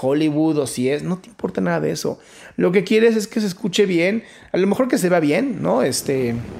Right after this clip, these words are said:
pero al final no importa quién te lo diga si lo que te está diciendo es, es importante. Entonces, yo sé que tú tienes algo importante que decir. Yo sé que tú puedes crear un gran contenido. Yo sé que tienes un don maravilloso. De eso me, me he hecho un millón de cosas, eh,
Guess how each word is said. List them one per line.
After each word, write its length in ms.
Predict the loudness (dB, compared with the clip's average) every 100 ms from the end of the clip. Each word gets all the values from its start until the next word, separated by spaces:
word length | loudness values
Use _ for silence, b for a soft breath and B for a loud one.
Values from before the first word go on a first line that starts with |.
| -16 -20 -20 -20 -20 -20 -20 B B B B B _
pero 160 | 0 2
al 80 | 4
final 420 | 2 2 0 0
no 80 | 2
importa 520 | 2 0 0 0 0
quién 200 | -2 -2
te 80 | -2
lo 120 | 0
diga 280 | 0 0 0
si 240 | -2 -4
lo 120 | -2
que 100 | -4
te 100 | -6
está 200 | -6 -2
diciendo 400 | -2 0 0 0
es, 240 | 0 -4 -6
es 140 | -4
importante. 680 | -4 -4 -6 -4 -6 -6 -14 B B B B
Entonces, 460 | -2 2 2 0 0
yo 180 | 0
sé 220 | 2 2 2
que 100 | 2
tú 100 | 2
tienes 240 | 2 2
algo 160 | 2 2
importante 440 | 2 0 -2 -2
que 100 | -2
decir. 400 | -2 0 -2 -2 B B _
Yo 140 | 0 2
sé 240 | 2 2
que 100 | 2
tú 220 | 0 2
puedes 180 | 2 0
crear 200 | 2 2
un 180 | 2 2
gran 300 | 2 2 0
contenido. 500 | 0 0 -2 -2 0
Yo 120 | 0
sé 160 | 2 0
que 120 | 0
tienes 260 | 0 2
un 160 | 2 2
don 180 | 2 4
maravilloso. 800 | 2 2 0 0 0 0 0 -2 B B B
De 160 | 0 2
eso 200 | 4 2
me, 180 | 2 -2
me 160 | -4
he 80 | -4
hecho 300 | -2 0 2
un 260 | 2 0 0
millón 260 | 0 0
de 100 | 0
cosas, 380 | 0 0 0 -2
eh, 380 | -2 0 0 -2